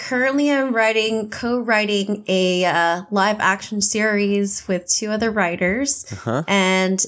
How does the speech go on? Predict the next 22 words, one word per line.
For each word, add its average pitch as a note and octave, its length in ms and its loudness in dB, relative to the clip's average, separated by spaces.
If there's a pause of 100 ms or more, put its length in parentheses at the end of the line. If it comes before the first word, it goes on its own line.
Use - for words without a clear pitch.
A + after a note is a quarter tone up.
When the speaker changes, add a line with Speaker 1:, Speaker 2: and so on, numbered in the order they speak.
Speaker 1:
it's F#3+ 220 -4
going G3+ 340 0
to G3 180 -2
be F#3 600 0
a, E3 500 -2
about F3 380 0
a F#3 140 -2
multi-generational F3+ 1160 -2
Cambodian F3+ 560 -12
family E3+ 600 -2
who G#3 120 -2
owns E3+ 300 -2
a F3+ 40 -2
donut D#3 360 -4
shop, E3+ 400 -2
and F#3+ 80 -2
we're F3+ 140 0
gonna F3 180 -4
pitch - 260 -10
it - 80 -6
to F#3+ 120 -2
Nickelodeon. D#3+ 840 -2